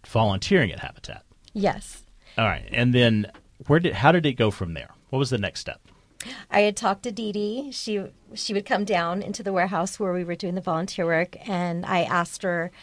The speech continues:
Speaker 2: how, how I could start the program and build a home for, for my kids. And she told me that you wanna be employed at a place for, I believe it was about two years, and, um, solid, you know,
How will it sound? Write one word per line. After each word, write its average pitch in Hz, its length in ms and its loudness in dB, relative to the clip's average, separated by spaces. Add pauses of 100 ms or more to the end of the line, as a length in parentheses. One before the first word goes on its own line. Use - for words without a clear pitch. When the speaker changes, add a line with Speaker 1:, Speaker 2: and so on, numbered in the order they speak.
(300)
Speaker 2:
how, 185 600 4 (500)
how 208 180 6
I 196 100 10
could 196 180 -2
start - 240 0
the 175 80 -6
program 143 600 -2
and 170 360 0
build 180 160 -2
a 185 40 -2
home 170 200 -2
for, 156 320 -4 (100)
for 196 120 -2
my 175 180 2
kids. 185 540 -8 (100)
And 196 420 -4 (380)
she - 180 0
told 202 220 6
me 208 200 2
that 180 320 2 (160)
you 214 120 -4
wanna 185 220 4
be 190 260 -2
employed 208 560 0 (140)
at 202 80 2
a 220 80 4
place 190 420 -2
for, 175 380 0 (160)
I 190 40 -12
believe 190 220 -2
it - 40 -4
was 180 120 -4
about - 220 -4
two 208 200 -4
years, 202 680 0 (580)
and, 185 640 -4
um, 170 520 0
solid, 196 520 2
you 190 80 -6
know, 180 160 2